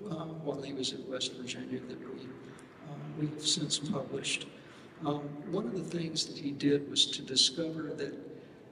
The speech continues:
the snap lead, that humble piece of wire that you see hanging off of old relay racks,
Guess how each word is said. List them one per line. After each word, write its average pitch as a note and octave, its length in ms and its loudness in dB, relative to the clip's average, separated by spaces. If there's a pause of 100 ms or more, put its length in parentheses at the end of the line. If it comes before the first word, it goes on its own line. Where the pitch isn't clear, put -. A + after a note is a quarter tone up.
(160)
the C#3 360 8 (240)
snap G3 400 6 (100)
lead, B2 380 0
that - 260 -4
humble - 460 -2 (180)
piece - 280 8
of - 100 -2
wire C3+ 560 0
that - 240 -8
you C#3 60 -2
see - 320 4 (100)
hanging C#3+ 340 -4
off C3 220 -8
of - 140 -10
old C3+ 260 -2
relay C#3+ 380 2
racks, - 680 0